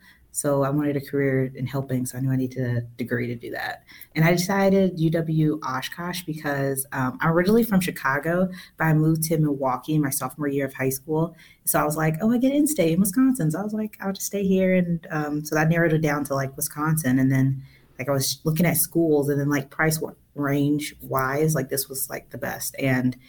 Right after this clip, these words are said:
U W Oshkosh, um, is only, like, an hour and a half away from Mi-,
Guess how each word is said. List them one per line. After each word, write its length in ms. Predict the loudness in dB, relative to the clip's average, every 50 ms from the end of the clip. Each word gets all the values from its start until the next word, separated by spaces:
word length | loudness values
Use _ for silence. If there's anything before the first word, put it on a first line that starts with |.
| -20 -20 -20 _ _ 4
U 80 | 4
W 200 | 4 6 4 2 2
Oshkosh, 680 | 2 0 0 -2 -4 -6 -4 -2 -2 0 -2 -2 -4 -6 -8 -6
um, 320 | -4 -2 0 0 -2 -2 -2
is 100 | -2 2
only, 140 | 4 4 4
like, 180 | 4 4 2
an 120 | -2 -4 -2
hour 220 | -2 0 2 2 2
and 100 | 0 0
a 40 | 0
half 200 | 0 0 0 0
away 160 | 0 0 -2
from 380 | -2 -2 0 0 2 2 2
Mi-, 140 | 0 -2 -4